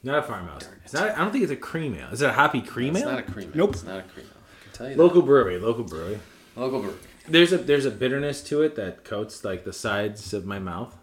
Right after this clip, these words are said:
Speaker 1: Like, have you had this beer before, Brandon?
Speaker 3: Nope.
Speaker 1: You've never, okay,
Speaker 2: You've
Speaker 1: cool.
Speaker 2: never had this beer before. Would you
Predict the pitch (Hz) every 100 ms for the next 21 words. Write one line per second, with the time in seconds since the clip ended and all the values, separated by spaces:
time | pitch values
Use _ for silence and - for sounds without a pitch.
0 | _ 82 80 - 143 151 143 139 127 131
1 | 123 127 123 117 120 131 - 175 208 -
2 | - - - 107 135 117 85 95 73 -
3 | - 208 135 95 - - 123 95 - _
4 | 107 - 98 104 87 - 92 98 78 -
5 | _ _ _ _ _ _ _ _ _ -
6 | 190 - 117 95